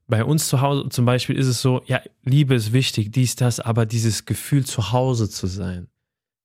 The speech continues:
das, wenn ich morgens aufstehe und sie sagt zu mir, „Guten Morgen“,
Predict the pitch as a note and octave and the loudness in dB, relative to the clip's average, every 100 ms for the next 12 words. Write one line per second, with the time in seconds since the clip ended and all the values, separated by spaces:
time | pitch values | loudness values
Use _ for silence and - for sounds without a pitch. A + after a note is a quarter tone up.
0 | _ A#2+ A2+ - A2 G#2+ A#2+ A#2 A2+ - | _ 0 0 0 0 2 2 0 -2 -2
1 | A#2+ C3 B2 - - G2 G2+ G2+ G2+ G#2+ | 0 0 -2 -4 -2 0 0 0 2 0
2 | - - G#2+ G2+ G#2 - G#2 G#2+ A2+ A2+ | 0 0 0 2 0 0 2 4 4 2
3 | G2+ F#2+ | 0 -4